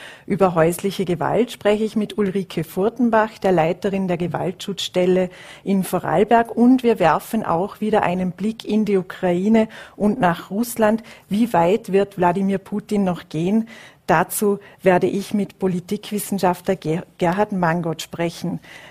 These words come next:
Doch nun zurück zum Weltfrauentag. Frauenpolitik ist Gesellschaftspolitik, sagt Heide Schmidt.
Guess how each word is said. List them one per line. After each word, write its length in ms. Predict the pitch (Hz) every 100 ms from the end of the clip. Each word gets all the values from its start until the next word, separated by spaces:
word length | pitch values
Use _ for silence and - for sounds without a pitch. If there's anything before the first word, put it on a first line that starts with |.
| - _ _
Doch 300 | 220 240 -
nun 240 | 254 254 254
zurück 480 | 240 208 226 -
zum 280 | - 226 226
Weltfrauentag. 1080 | 202 190 202 - 175 160 202 233 247 240 254
Frauenpolitik 1040 | - - 175 233 247 240 226 226 233 233
ist 240 | 226 226 -
Gesellschaftspolitik, 1200 | 214 202 160 190 220 233 - - 240 226 233 240
sagt 300 | - 208 208
Heide 240 | 208 190 202
Schmidt. 360 | 202 220 -